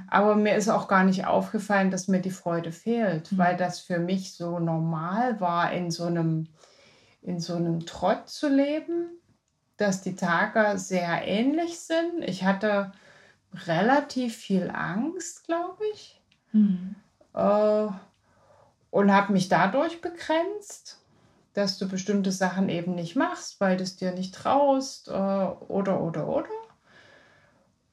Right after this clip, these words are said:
Speaker 1: Und, und durch diesen Kurs war es auf einmal alles weg. Also
Speaker 2: Mhm.
Speaker 1: ich hatte einen für kurz, das ist natürlich irgendwann wieder zugegangen, klar. Ich hatte für kurze Zeit praktisch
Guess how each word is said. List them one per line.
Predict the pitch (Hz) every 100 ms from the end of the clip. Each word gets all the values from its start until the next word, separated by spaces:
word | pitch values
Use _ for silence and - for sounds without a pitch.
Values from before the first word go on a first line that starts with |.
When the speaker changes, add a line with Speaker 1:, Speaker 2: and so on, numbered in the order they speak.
| -
Speaker 1:
Und, | 214 214 190 -
und | 202 202 196
durch | 196
diesen | 190 196 190
Kurs | 190 233 277 -
war | 226
es | 220
auf | 208
einmal | 214 202 226 214
alles | - 190 208 214 - - - -
weg. | 196 110 117 - - - -
Also | 208 196
Speaker 2:
Mhm. |
Speaker 1:
ich | 165 190
hatte | 202 226 214 208 -
einen | 175 175 185 190 185
für | 165 185 185
kurz, | - 233 -
das | 185 160
ist | -
natürlich | 175 175 175
irgendwann | - 170 175 170
wieder | 165 156
zugegangen, | - 190 214 220 233 233
klar. | - 165 220 - - - - - - - -
Ich | 185 185
hatte | 190 190 214 208
für | 190 190
kurze | 185 233 - - 269
Zeit | - 208 214 226 -
praktisch | - 202 202 - 214 214 196 - -